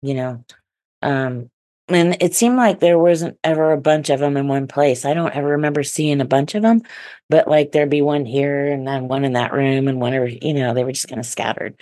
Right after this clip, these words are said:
And then there were humans there too. There were humans who were wearing, um,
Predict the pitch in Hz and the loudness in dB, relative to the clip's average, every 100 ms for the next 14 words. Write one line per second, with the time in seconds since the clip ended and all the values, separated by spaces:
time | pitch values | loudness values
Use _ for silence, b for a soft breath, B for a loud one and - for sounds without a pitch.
0 | B B B B B - 170 175 175 175 | B B B B B 0 4 4 6 6
1 | 175 202 269 113 110 - 117 - - 202 | 4 2 0 -2 -6 -6 -6 -6 -4 -4
2 | - _ _ B B _ _ 151 147 147 | -4 _ _ B B _ _ 0 2 2
3 | 147 - 147 147 147 147 143 135 147 143 | 0 2 2 4 2 0 -4 2 6 8
4 | 139 135 135 b b _ _ - 143 139 | 8 6 2 b b _ _ 0 4 6
5 | 139 143 143 143 143 139 143 139 - 139 | 6 4 4 2 0 -2 -4 -6 -4 -2
6 | 131 127 123 127 127 | 0 -2 -4 -6 -12